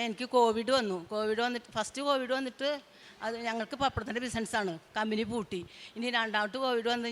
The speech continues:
ഞങ്ങൾക്ക് മനസ്സിലായിട്ടുണ്ടായിരുന്നില്ല. പെട്ടെന്ന് പെട്ടെന്ന് എല്ലാവർക്കും കോവിഡ് വന്നു. അപ്പോൾ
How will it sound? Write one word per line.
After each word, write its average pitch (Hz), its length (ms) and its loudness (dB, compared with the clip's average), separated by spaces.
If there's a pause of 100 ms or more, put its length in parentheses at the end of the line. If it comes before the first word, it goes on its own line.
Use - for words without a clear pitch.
ഞങ്ങൾക്ക് 220 400 -4
മനസ്സിലായിട്ടുണ്ടായിരുന്നില്ല. 233 840 0 (760)
പെട്ടെന്ന് 247 320 0
പെട്ടെന്ന് 277 320 2
എല്ലാവർക്കും 240 420 4
കോവിഡ് 233 280 4
വന്നു. 185 160 0 (300)
അപ്പോൾ 233 240 -2